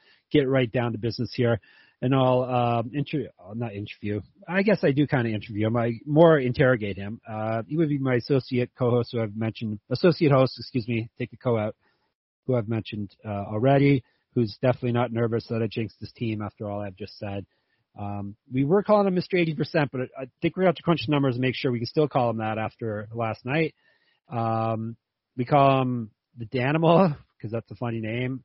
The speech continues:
Uh, he goes by Gumby. Sometimes we call him Gumbo or Gumball or Barney Gumble. Sometimes we call him, uh, Son of Ichabod, the Bear Whisperer. Um, you can call him Daniel Vreeland if you like.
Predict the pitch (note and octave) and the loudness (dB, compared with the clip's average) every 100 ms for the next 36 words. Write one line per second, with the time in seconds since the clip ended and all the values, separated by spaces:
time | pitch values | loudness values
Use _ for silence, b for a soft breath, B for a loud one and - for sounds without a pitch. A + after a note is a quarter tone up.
0 | - G#2 G#2+ G#2 A2 B2+ C3 A2+ A#2+ B2+ | -12 -10 -10 -8 -4 -4 -4 -4 -2 -2
1 | D3 D#3 D3+ C#3+ - _ _ _ _ _ | 0 0 0 -2 -8 _ _ _ _ _
2 | C3 C3+ A2+ A#2 A#2+ A2 G2 A2+ C3 D3 | -4 -4 -4 -6 -8 -6 -6 -4 0 2
3 | C#3 A2 A2+ A#2 B2 C#3+ D#3 B2+ G2+ A#2 | 2 0 -4 0 2 4 4 2 -2 -4
4 | B2+ C#3+ C#3 D3+ D3+ D3+ C#3+ - B2+ A#2 | -4 -2 -2 -2 0 0 -2 -8 -8 -8
5 | A#2 B2 A#2+ A2+ G#2 _ A2 G#2 G2+ G2+ | -4 -2 -2 -4 -8 _ -14 -10 -10 -12
6 | - _ _ _ _ _ - C#3 B2+ A#2+ | -16 _ _ _ _ _ -8 -6 -4 -4
7 | C#3 C3+ C3+ A#2 G#2 C3 D3 D3 - D3+ | -2 0 0 -2 -2 0 0 -2 -4 -4
8 | D3 D3+ - _ _ _ _ _ _ - | -2 -4 -6 _ _ _ _ _ _ -10
9 | D3 D3+ D#3 D3+ D3+ D3+ D#3 D#3 _ _ | -4 -2 -2 -2 -2 -4 -6 -8 _ _
10 | _ _ _ _ _ _ - E3 E3 D#3 | _ _ _ _ _ _ -4 -4 0 0
11 | C3 C3 B2 G#2+ B2+ C#3 G#2 G2+ A2 B2+ | 2 0 -2 -2 -2 -2 -4 -10 -6 -2
12 | C#3 C#3+ | 0 -2